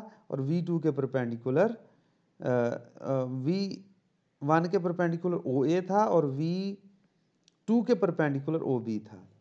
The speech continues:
Also since, अब हमें ये भी पता है कि जो इन वेलोसिटीज़ की मैग्नीट्यूड है वो आपस में बराबर होंगी।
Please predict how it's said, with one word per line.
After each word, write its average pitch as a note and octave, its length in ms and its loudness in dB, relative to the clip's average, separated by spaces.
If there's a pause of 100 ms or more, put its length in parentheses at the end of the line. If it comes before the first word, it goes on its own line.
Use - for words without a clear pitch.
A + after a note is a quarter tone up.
(440)
Also F3+ 440 6
since, G3+ 320 -2 (680)
अब F3 180 6
हमें G3+ 200 2
ये A3 160 2
भी A3+ 140 0
पता G#3 320 4
है G3 300 4 (360)
कि G3 100 4 (100)
जो F3+ 280 4
इन G#3 200 0
वेलोसिटीज़ F#3 600 4
की G3+ 140 -4
मैग्नीट्यूड F3+ 720 2
है E3 340 4 (340)
वो E3+ 160 0
आपस E3+ 460 4
में G3+ 120 -2
बराबर E3 380 6
होंगी। E3 520 0